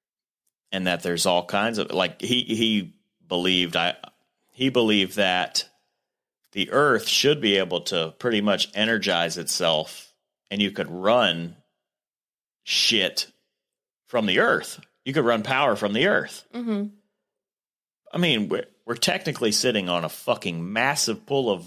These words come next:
Speaker 1: lava and all that stuff, so it makes sense to
Speaker 2: Yeah,
Speaker 1: me.
Speaker 2: the Earth has its own electromagnetic field. I mean
Speaker 1: Well, and then in the cr-, in, you know, underneath the, the crust and all that, it's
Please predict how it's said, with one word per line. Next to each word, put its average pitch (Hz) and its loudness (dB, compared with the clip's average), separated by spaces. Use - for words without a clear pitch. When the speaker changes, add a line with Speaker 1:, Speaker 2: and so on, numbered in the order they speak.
Speaker 1:
lava 113 2
and 85 -2
all 90 0
that 78 0
stuff, 85 -2
so 95 -2
it 82 -4
makes 139 -2
sense 208 -2
to 539 0
Speaker 2:
Yeah, 196 4
Speaker 1:
me. - -2
Speaker 2:
the 226 2
Earth 262 2
has 254 0
its 233 -4
own 226 0
electromagnetic 208 0
field. 190 -2
I 190 -4
mean 196 -2
Speaker 1:
Well, 165 4
and 156 0
then 165 2
in 160 -2
the 143 0
cr-, - -16
in, 147 -2
you 147 -4
know, 131 4
underneath 147 0
the, 110 2
the 104 -10
crust 196 0
and 127 -2
all 113 4
that, 110 4
it's - -4